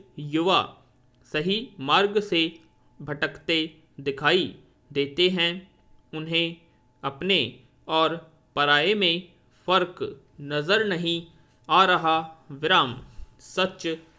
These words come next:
यह है कि उन्हें उनके मार्ग से दिग्भ्रमित किया जा रहा है।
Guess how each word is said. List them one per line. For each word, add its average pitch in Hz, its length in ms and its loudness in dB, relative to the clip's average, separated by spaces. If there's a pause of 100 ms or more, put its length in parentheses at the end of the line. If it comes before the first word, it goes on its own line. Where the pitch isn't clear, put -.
(140)
यह 160 260 -2 (520)
है 151 240 -2
कि 165 200 -4 (560)
उन्हें 170 520 -4 (360)
उनके 151 380 0 (500)
मार्ग 185 440 2
से 185 200 0 (460)
दिग्भ्रमित 165 920 -4 (360)
किया 170 380 2 (400)
जा 175 320 2
रहा 160 340 0 (480)
है। 151 160 2